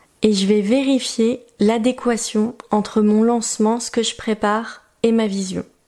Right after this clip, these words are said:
Et ça, c'est important parce que je veille toujours à ce que, ce que je propose au sein des Terres d'Alma, ça vienne nourrir, euh, ma grande vision. Et je pense que c'est pas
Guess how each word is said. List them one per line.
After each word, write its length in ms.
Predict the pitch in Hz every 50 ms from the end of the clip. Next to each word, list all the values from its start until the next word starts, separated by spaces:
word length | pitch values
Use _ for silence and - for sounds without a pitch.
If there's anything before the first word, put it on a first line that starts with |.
| _ _ _ _ -
Et 100 | 220 214
ça, 240 | - - - 269 277
c'est 200 | - - 269 254
important 500 | 233 220 208 - 220 208 - 254 269 269
parce 260 | 262 233 202 - -
que 140 | - 202 196
je 100 | 190 185
veille 220 | 208 208 208 208
toujours 420 | - - 240 240 226 262 277 262 254
à 80 | 220
ce 160 | 208 - -
que, 380 | - - - 220 214 214 208 202
ce 120 | 202 -
que 100 | - 214
je 100 | 190 -
propose 480 | - - 226 233 226 240 240 240 226 214
au 60 | 214
sein 220 | 208 - - 226 226
des 140 | 214 214
Terres 160 | 208 208 196 190
d'Alma, 420 | 196 196 190 190 202 220 240 240
ça 300 | 233 - - - 208 196
vienne 320 | 180 185 220 226 220 220
nourrir, 380 | 220 220 214 208 220 233 233 226 - - _ _ - -
euh, 280 | 202 196 190 190 185 185
ma 160 | 185 190 190
grande 200 | 185 185 196 196
vision. 420 | 185 185 190 180 - 196 202 247 311 - _ _ _ _ _ _ _ _ _ _ _ _ _ _ _ _ _ _ - -
Et 120 | 208 196 185
je 140 | 175 190
pense 420 | 190 190 - 233 269 277 269 - -
que 280 | - - 208 190 190 202 - - - - - _
c'est 200 | - - - 208
pas 180 | 214 220 220